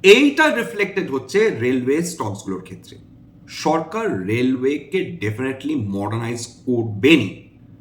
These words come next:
একটা দেশকে যদি সেলফ সাফিসিয়েন্ট হতে হয়, যদি স্ট্রং অর্থনীতি হতে, হিসেবে ইভলভ করতে হয় বা ইমার্জ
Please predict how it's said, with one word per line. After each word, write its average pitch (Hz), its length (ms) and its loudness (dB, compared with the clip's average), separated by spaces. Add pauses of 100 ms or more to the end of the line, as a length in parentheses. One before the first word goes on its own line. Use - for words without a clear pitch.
(460)
একটা 170 440 0
দেশকে 170 680 -2 (260)
যদি 139 340 0
সেলফ 180 360 -4
সাফিসিয়েন্ট 151 720 -6
হতে 127 220 -4 (100)
হয়, 131 280 -4
যদি 123 140 -6
স্ট্রং 165 440 -2 (260)
অর্থনীতি 131 480 -6
হতে, 110 180 -6 (680)
হিসেবে 170 500 0
ইভলভ 143 520 0
করতে - 220 -6
হয় 139 200 -6
বা 127 200 -10
ইমার্জ 127 360 2